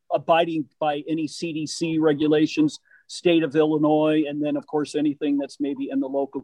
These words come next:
community. So, first of all, I'm in this, uh, wonderful large auditorium here. We have a hundred and sixty-eight seats in here, luxury seating. We actually have heat,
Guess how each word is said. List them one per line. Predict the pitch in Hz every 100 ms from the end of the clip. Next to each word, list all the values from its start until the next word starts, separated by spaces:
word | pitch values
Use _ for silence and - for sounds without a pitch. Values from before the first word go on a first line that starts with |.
| -
community. | 139 143 143 131 123 _ - - -
So, | - 165 151 151 - _ _ - - -
first | 226 -
of | 175
all, | 151 151 147 - _ _ _ -
I'm | 160
in | 175 160
this, | 160 - -
uh, | 151 139 139 - _ _ _ _ _
wonderful | 143 196 190 - 170
large | 156 185 190 156
auditorium | 180 175 - 180 190 175 156
here. | 165
We | 160 160
have | 170
a | 139
hundred | 185 -
and | -
sixty-eight | - 180 - 175 170 156 -
seats | - 196 - 170
in | 143
here, | 135 156
luxury | 143 160 - - 165 147
seating. | - 185 190 196 190 - -
We | 165
actually | 180 - 196
have | 160 151 -
heat, | - 269 -